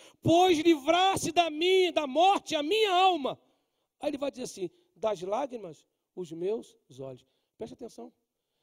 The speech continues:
Deus não enxugou os olhos, Deus tirou as lágrimas. É diferente. Eu e você, quando a gente vai no enterro, vai em algum lugar, você pega um lenço, né? Tem pastor, pastor Anastácio gosta de usar um lencinho. Ele usa um lencinho, aí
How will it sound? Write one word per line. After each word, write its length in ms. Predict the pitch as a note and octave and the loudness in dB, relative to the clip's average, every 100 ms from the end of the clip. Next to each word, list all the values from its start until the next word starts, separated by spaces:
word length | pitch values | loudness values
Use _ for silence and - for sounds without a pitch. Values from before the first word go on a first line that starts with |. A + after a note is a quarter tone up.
| _ C#3+ | _ _
Deus 240 | G#3 A#3 | -12 -10
não 180 | A3+ B3+ | -10 -12
enxugou 1000 | - - C4 D3+ _ C#3+ G3+ F3+ C3+ - _ | -16 -18 -20 -20 _ -10 -6 -6 -10 -20 _
os 240 | C#3 A#2 A#2 | -20 -20 -20
olhos, 540 | A2+ G2+ G2 _ _ _ _ _ | -20 -20 _ _ _ _ _ _
Deus 260 | - F#3 - | -8 -8 -8
tirou 840 | - - - D4 D3 D3 D#3 A#2 A#2+ | -16 -12 -6 -6 -6 -8 -8 -10 -18
as 160 | G#2 | -20
lágrimas. 280 | G#2+ G#2 F#2+ _ _ _ _ _ - | -20 -20 _ _ _ _ _ _ -20
É 60 | |
diferente. 680 | C3 C3 G3+ D#3+ D3 - _ _ _ _ _ _ _ _ | -20 _ -18 -16 -18 -20 _ _ _ _ _ _ _ _
Eu 100 | - | -10
e 40 | E3+ | -10
você, 480 | C3+ C3 G3+ G#3+ - _ _ _ | -12 -16 -14 -14 -14 _ _ _
quando 160 | E3 D#3 | -20 -18
a 40 | |
gente 160 | D#3 C#3 | -18 -18
vai 120 | D3+ | -20
no 80 | C3+ | -20
enterro, 340 | _ F#3 E3 | _ -14 -14
vai 120 | D3 | -14
em 40 | D3 | -18
algum 140 | C3+ | -18
lugar, 340 | B2+ E3 G#3 _ _ _ | -18 -16 -16 _ _ _
você 120 | D#3+ | -20
pega 240 | - F3+ | -18 -16
um 40 | D3+ | -16
lenço, 300 | G3 - E3 | -18 -18 -20
né? 120 | F#3 | -20
Tem 100 | D#3 | -20
pastor, 420 | D3+ C3+ - F#3+ F3 _ _ _ | -20 -20 -20 -20 _ _ _ _
pastor 220 | D3+ F3 | -20 -20
Anastácio 380 | E3+ - F#3 F#3 | -20 -20 -20 -20
gosta 140 | G3 | -20
de 60 | F#3 | -20
usar 140 | E3+ | -20
um 60 | E3+ | -20
lencinho. 400 | D#3+ _ C3 B2+ _ _ D3+ | -20 _ -20 _ _ _ -16
Ele 120 | E3+ | -14
usa 160 | E3+ | -14
um 20 | F3 | -16
lencinho, 380 | D#3 - G#3+ | -18 -20 -16
aí 160 | G3 | -16